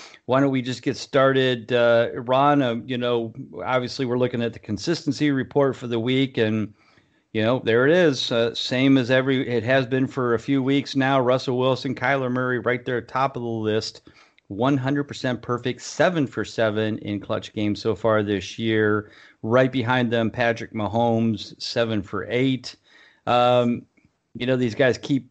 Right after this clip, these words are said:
putting the points together. They're very close in total points. Wilson, two thirty-one,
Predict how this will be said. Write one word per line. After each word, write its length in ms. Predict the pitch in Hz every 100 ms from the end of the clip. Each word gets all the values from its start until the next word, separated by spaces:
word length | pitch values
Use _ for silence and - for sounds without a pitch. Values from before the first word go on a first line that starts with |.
| _ -
putting 340 | 165 147 135
the 80 | 123
points 340 | - 151 135
together. 520 | 127 113 143 147 143
They're 240 | 127 117 107
very 540 | 95 95 135 196 151
close 340 | - 127 117 117
in 80 |
total 300 | 101 127 127
points. 500 | 117 131 127 123 -
Wilson, 500 | 113 113 123 120 120
two 200 | 107 135
thirty-one, 800 | 117 127 117 110 127 127 120 117